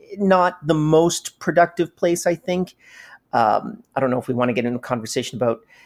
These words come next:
higher levels of education, but I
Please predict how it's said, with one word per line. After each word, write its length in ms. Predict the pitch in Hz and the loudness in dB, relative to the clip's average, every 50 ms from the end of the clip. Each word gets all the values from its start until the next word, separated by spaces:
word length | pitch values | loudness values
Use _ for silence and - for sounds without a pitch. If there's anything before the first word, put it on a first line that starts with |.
| _ _ _ _ _ _ | _ _ _ _ _ _
higher 320 | - - - 139 135 131 | -8 0 2 4 4 4
levels 280 | 123 127 120 117 127 117 | 4 2 2 2 0 0
of 120 | 127 107 | 0 0
education, 720 | 120 107 117 120 - - 143 139 131 - - 139 123 120 110 | 0 -2 -2 -6 -6 -4 -4 -4 -2 -2 -2 -2 -2 -2 -2
but 340 | - - 123 120 - - _ _ | 0 0 0 0 0 -6 _ _
I 220 | 123 131 113 - | 0 0 0 -4